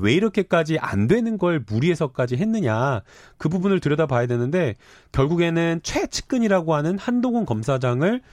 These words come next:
돌보기 위한 측근 감사기 아니냐. 근데 이게 한 번이 아니에요. 지난번에 불과 한 삼 주 전에도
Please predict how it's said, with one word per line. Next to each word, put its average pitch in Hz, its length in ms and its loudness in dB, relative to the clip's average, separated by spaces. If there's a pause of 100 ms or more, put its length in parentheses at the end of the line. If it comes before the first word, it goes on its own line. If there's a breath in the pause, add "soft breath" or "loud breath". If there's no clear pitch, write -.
(240 soft breath)
돌보기 160 500 2
위한 135 260 0
측근 226 280 -6
감사기 165 320 -2
아니냐. 107 460 -2 (340 soft breath)
근데 190 120 0
이게 170 140 2
한 226 120 0
번이 254 180 0
아니에요. 127 580 0 (260 soft breath)
지난번에 220 520 0
불과 180 460 2
한 185 240 -2
삼 214 180 -6
주 208 120 -4
전에도 135 680 0